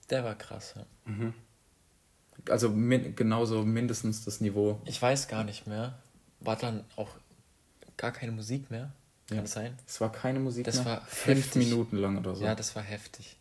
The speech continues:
Speaker 3: Es war einfach geil.
Speaker 2: Mhm.
Speaker 1: Dann kann ich mich noch erinnern.
Speaker 2: War das nicht sogar so, dass dann keine Endcredit-Scene da war? Dass sie dann
Speaker 3: Doch,
Speaker 2: einfach
Speaker 3: doch, doch,
Speaker 2: gewartet?
Speaker 3: doch, doch, doch.
Speaker 2: Echt?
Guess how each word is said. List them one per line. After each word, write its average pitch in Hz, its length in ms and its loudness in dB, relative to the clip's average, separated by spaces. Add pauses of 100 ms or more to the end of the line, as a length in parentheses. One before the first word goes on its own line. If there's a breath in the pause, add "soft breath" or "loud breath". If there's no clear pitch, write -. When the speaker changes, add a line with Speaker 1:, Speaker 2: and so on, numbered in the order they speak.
Speaker 3:
Es 104 180 -6
war 90 100 0
einfach 107 380 0 (120)
geil. 95 320 -4 (240)
Speaker 2:
Mhm. 113 280 -6 (260)
Speaker 1:
Dann 101 140 -8
kann 101 160 -8
ich 95 80 -16
mich 98 100 -12
noch 98 80 -14
erinnern. 95 300 -14 (380 loud breath)
Speaker 2:
War 123 140 2
das 120 160 -4
nicht 120 140 -2
sogar 117 220 -2
so, 113 140 -2
dass 110 200 -4
dann 107 200 -6
keine 117 340 -4
Endcredit-Scene 127 720 -4
da 127 180 -2
war? 127 200 -4 (280)
Dass - 140 -8
sie 110 100 0
dann 107 180 -2
Speaker 3:
Doch, - 0 -
Speaker 2:
einfach 104 220 6
Speaker 3:
doch, - 0 -
doch, 101 120 0
Speaker 2:
gewartet? 110 340 0
Speaker 3:
doch, - 60 -6
doch, - 100 -10
doch. 123 60 2
Speaker 2:
Echt? - 100 -6